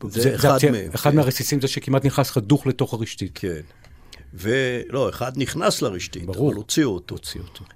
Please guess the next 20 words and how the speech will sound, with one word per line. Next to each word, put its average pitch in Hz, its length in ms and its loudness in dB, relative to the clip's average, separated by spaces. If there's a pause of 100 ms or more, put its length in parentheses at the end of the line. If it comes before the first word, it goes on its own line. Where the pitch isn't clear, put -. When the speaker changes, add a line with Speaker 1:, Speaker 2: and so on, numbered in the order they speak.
Speaker 1:
אה, 101 300 -4
Speaker 2:
תודה 95 180 -10
לאל. 92 180 -12 (760)
Speaker 1:
ואני 135 200 0
שוכב 180 460 0
חצי 151 300 -4
פצוע, 131 600 -2
וראש 117 400 0
אכ"א 147 440 0 (880)
בא 113 200 0
לבקר 143 420 0
אותי. 120 300 -8 (1160)
ואני - 280 0
כזה - 300 -2
חצי - 440 0
מטושטש - 760 -2
וזה. 110 320 -2 (880)
והוא 117 160 2
אומר 160 280 4
לי, 165 400 2